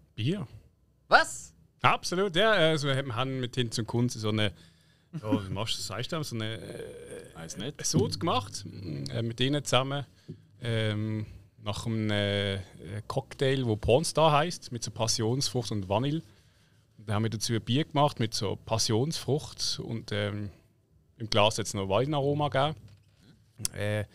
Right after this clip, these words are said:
Speaker 2: Ah, erst im Glas, nicht im Bier?
Speaker 1: Genau, also
Speaker 2: Okay.
Speaker 1: das haben die dann
Speaker 2: Okay.
Speaker 1: so, das war, glaub ich, eine Vanille, ähm, gewesen, gemischt mit, mit Wodka.
Speaker 2: Mhm.
Speaker 1: Halt dann als Drago. Und dann ist das so eine Spritzfläschchen gewesen. Dann hat man können, wenn man will, das Glas z-, z-, z-,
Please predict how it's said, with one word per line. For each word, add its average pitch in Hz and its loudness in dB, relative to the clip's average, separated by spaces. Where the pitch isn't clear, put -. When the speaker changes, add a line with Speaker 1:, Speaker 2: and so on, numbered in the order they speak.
Speaker 2:
Ah, - 2
erst 180 -8
im 175 -12
Glas, 135 -4
nicht 135 -10
im 170 -8
Bier? 80 -10
Speaker 1:
Genau, 131 4
also 117 -4
Speaker 2:
Okay. 277 -2
Speaker 1:
das - -8
haben 131 0
die 127 -8
dann 123 -4
Speaker 2:
Okay. 120 -4
Speaker 1:
so, 117 4
das - -2
war, 110 -4
glaub 120 0
ich, 135 4
eine 120 2
Vanille, 165 6
ähm, 151 0
gewesen, 151 -4
gemischt - 2
mit, 123 -2
mit 113 -2
Wodka. 165 2
Speaker 2:
Mhm. 247 -4
Speaker 1:
Halt 110 -6
dann 101 -4
als 104 -2
Drago. 127 2
Und 139 0
dann 117 4
ist 120 2
das 127 0
so 113 2
eine 107 2
Spritzfläschchen - 0
gewesen. 139 -2
Dann 127 2
hat 135 -2
man 120 2
können, 139 4
wenn 131 4
man 113 2
will, 120 4
das - -4
Glas 143 6
z-, - -8
z-, - -16
z-, - -2